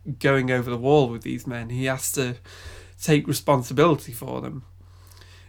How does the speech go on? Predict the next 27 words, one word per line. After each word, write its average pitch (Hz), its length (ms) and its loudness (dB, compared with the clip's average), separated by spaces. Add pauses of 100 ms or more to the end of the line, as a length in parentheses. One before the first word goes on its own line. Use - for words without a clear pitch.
(140)
But - 300 2
I, 180 140 0 (180)
I 170 60 -2
don't 214 140 0
know 240 100 -2
how 226 80 0
you 202 160 0
feel 240 200 2
about 127 260 0
that, 120 300 -4
in 139 120 -2
that 147 200 2 (600)
it 180 120 -4
does, 180 440 0 (160)
it 170 180 -12
does 170 180 -4
seem 160 200 2
like 151 200 4
a, 139 100 -2 (840)
like 143 260 0
they're 147 120 6
retreading 147 760 4
that 127 200 0
ground 131 600 2 (120)
that 120 160 -2
they 127 140 -2
did 120 280 -4